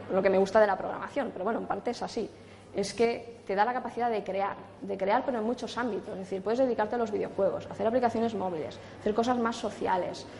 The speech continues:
eh, aparte es muy transversal, puedes ju-,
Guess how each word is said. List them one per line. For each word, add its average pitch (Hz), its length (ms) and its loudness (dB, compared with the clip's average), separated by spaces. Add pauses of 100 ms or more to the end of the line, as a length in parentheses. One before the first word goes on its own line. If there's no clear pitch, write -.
(500)
eh, 156 520 -2 (140)
aparte 190 240 4
es 247 80 6
muy 247 160 4
transversal, 208 640 0
puedes 220 240 0
ju-, - 100 -6